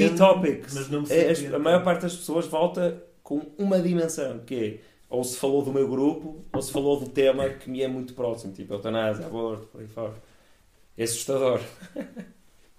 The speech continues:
Speaker 1: É, fa-, faz, não, não é
Speaker 2: Vou
Speaker 1: ridículo.
Speaker 2: ver se encontro isso para te mandar depois.
Speaker 1: Consigo perceber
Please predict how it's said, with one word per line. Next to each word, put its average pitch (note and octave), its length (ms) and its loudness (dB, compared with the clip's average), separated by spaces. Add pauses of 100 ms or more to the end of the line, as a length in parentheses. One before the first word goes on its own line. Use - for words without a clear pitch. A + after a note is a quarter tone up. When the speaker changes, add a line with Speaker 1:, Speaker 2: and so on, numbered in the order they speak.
(640)
Speaker 1:
É, - 260 -4 (260)
fa-, F2 380 -10
faz, F#2 420 -10 (920)
não, F#2 120 -8
não G#2+ 220 -6
é A2+ 100 -4
Speaker 2:
Vou - 0 -
Speaker 1:
ridículo. C3+ 240 2
Speaker 2:
ver E3 100 6
se F3 120 -2
encontro D3+ 320 0
isso C#3+ 140 -2
para B2 120 -6
te - 100 -14
mandar A2+ 280 -2
depois. - 440 -14
Speaker 1:
Consigo C3 380 -10
perceber C#3 540 -6